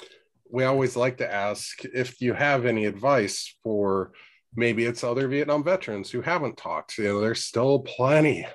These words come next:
of Vietnam veterans who have not talked at all, even all these fifty some years later, or maybe it's a, a newer, uh,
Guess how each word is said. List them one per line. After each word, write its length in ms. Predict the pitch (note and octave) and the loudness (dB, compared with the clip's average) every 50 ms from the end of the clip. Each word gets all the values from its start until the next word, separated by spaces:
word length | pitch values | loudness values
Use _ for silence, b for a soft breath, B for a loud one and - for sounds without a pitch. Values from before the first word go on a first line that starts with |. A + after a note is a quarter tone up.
| - A#2+ | -8 -6
of 140 | A#2+ A#2 | -6 -2
Vietnam 360 | A#2 B2 A#2+ - A2+ A2+ A2+ G#2 | 0 0 0 0 0 -2 -2 -2
veterans 480 | A2+ A#2+ A2+ - - F#2+ F#2 F2+ - | -2 -4 -4 -4 -6 -6 -6 -6 -4
who 120 | - A#2 G2+ | -6 -4 -2
have 300 | A2+ A2 G#2+ G#2 G#2 - | 0 0 0 0 -2 -2
not 360 | A2+ A2 G#2+ G#2+ G#2+ - - - _ | -2 -2 0 0 -2 -4 -6 -10 _
talked 400 | - B2+ A2 F#2+ F#2+ - _ - - - _ B B B B B B | 0 0 2 2 0 -2 _ -18 -20 -20 _ B B B B B B
at 140 | G#2 A2 | 2 4
all, 260 | A2 A2 G#2 F#2+ F#2+ G2 | 6 6 6 4 2 2
even 240 | G2 F2+ G2 G2 | 0 -2 -4 -2
all 140 | F#2+ G2 G2+ | 0 0 0
these 220 | G2 G2+ G2+ G2 - | 0 -2 -4 -6 -6
fifty 440 | - A2 G2 - - G#2 G2+ G2+ | -8 -10 -10 -6 -6 -4 -2 -2
some 320 | F#2+ - - A2 G#2 G2 G2 | -4 -2 -2 -2 0 0 0
years 280 | G2+ G2 G2 F#2+ - | 0 0 -2 -2 -2
later, 440 | - A2 G#2+ G2+ G2 G2+ G2+ G2 B B B B B B _ | 0 0 0 2 2 0 0 -2 B B B B B B _
or 500 | G2+ G#2 G#2 G#2 G2+ G2+ G#2 G#2 F#2+ G2 _ _ - F#2 F#2+ | -2 0 2 2 2 2 2 0 -2 -4 _ _ -16 -14 -8
maybe 300 | G2+ A2+ A2 G#2 G2+ A#2 | -4 -2 -2 0 0 0
it's 140 | A2 G#2+ - | -2 0 -2
a, 180 | A2+ A2 G#2+ - B2+ | -2 -2 -2 -2 -2
a 80 | A#2+ | -2
newer, 400 | A#2 A#2+ B2 B2 A#2+ A2+ G#2 G2+ | 0 0 0 0 0 -2 -2 -2
uh, 420 | A2 G#2+ G#2 G#2 G#2 - - A2 | -2 -2 -2 -4 -6 -6 -8 -10